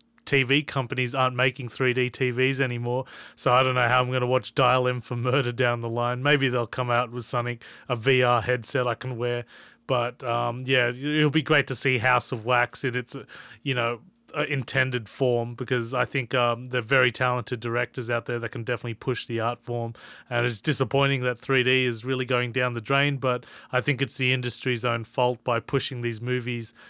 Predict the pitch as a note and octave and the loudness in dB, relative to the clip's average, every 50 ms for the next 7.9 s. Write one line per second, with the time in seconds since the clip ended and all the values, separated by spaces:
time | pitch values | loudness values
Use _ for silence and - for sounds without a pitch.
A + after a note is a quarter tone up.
0 | - - - _ - C3+ A#2 A2 G2+ B2+ B2+ B2+ B2+ A#2+ A2+ - - C#3+ C3 B2 | -20 -20 -14 _ 0 0 0 0 -2 -2 -2 0 0 0 0 0 2 4 4 4
1 | A#2+ B2 A#2 B2 B2 A#2+ A#2+ A#2 A2 - - - B2 A#2 C#3 A#2+ A#2 C#3+ B2+ C#3 | 2 0 0 0 0 0 0 -2 -4 -8 -6 -4 -2 -2 0 2 2 2 2 2
2 | C3 - D3 C3+ A2+ B2+ A#2+ B2 B2 - - - - - - C#3 C#3+ C#3+ C#3 C3+ | -2 -2 -2 -2 0 0 -2 -2 -4 -6 -12 -20 -14 -2 2 4 6 6 4 4
3 | D3 D#3+ F3 E3 E3 D3+ D#3 D3+ C#3+ C#3+ D#3+ E3+ D#3+ F3 D#3 D3 D#3 D#3+ D#3 D3 | 4 4 4 4 4 2 0 0 2 2 2 2 2 2 0 2 2 2 2 2
4 | C3 C3 C#3 C#3 C#3 C#3 - C#3+ B2 B2 C3+ C3+ B2+ B2+ C#3 - D3 C3+ C3 C#3 | 2 2 4 4 4 2 0 -4 -4 -2 -4 -4 -4 -6 -6 -4 -4 -2 -2 -4
5 | C3 C3 A#2+ B2 B2+ B2 B2+ A#2+ A2+ A2 C3+ C3 B2+ B2 A#2+ B2+ C3 C3 B2 B2+ | -4 -4 -2 0 0 0 -2 -4 -2 -2 0 0 0 0 0 0 0 0 0 -2
6 | A#2+ - - - - - - - C3+ C3 C3 C3 B2+ B2 - - - - - C3 | -4 -4 -8 -16 -20 -10 0 2 2 4 4 2 -2 -2 -4 -4 -4 0 0 2
7 | C3 C3 C3 B2 - - C3 B2 A#2+ A2 B2 B2 A#2+ A#2+ A#2 A#2 A2+ | 2 2 0 0 -2 -2 -2 -2 -2 0 0 2 2 2 0 -2 -6